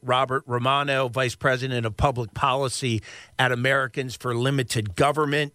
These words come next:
Uh, they wrote some good pieces on what happened this week. So we'll get, uh,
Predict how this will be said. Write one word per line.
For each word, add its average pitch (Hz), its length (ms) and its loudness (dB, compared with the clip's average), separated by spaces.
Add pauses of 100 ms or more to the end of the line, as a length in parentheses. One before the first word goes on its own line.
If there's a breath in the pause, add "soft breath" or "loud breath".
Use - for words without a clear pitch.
Uh, 110 160 2
they 117 160 2
wrote 135 280 2
some 117 220 0
good 127 220 2
pieces 160 480 2
on 131 180 2
what 131 160 2
happened 139 420 0
this 127 220 -2
week. 135 300 0 (280 loud breath)
So 208 180 2
we'll 196 180 2
get, 151 320 -2
uh, 123 340 2